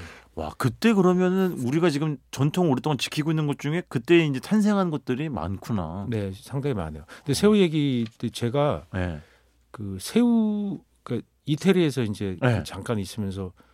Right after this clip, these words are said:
Speaker 2: 고급 식당의 일을 좀 했었는데
Speaker 1: 네네.
Speaker 2: 그 사장님이 무슨 얘기를 하는데 제가 뭘 이렇게 생산하다가
Speaker 1: 네.
Speaker 2: 살점이 이렇게 좀 있는데
Speaker 1: 네.
Speaker 2: 제가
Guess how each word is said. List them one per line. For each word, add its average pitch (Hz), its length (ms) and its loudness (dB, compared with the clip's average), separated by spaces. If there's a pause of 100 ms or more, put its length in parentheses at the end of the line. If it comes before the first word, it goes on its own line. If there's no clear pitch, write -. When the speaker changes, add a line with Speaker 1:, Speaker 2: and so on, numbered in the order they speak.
(540)
Speaker 2:
고급 123 240 -6
식당의 101 680 -4
일을 95 180 -8
좀 110 200 -8
했었는데 127 600 -6
Speaker 1:
네네. 110 560 4
Speaker 2:
그 117 80 -6
사장님이 143 560 0
무슨 104 300 -2
얘기를 131 260 2
하는데 98 440 -4 (540)
제가 117 380 -4 (120)
뭘 101 220 -8
이렇게 95 400 -14 (140)
생산하다가 127 920 -6
Speaker 1:
네. 90 260 -2 (640)
Speaker 2:
살점이 151 460 0
이렇게 98 260 -8
좀 90 200 -12
있는데 90 400 -8
Speaker 1:
네. 98 240 -2 (640)
Speaker 2:
제가 95 260 -6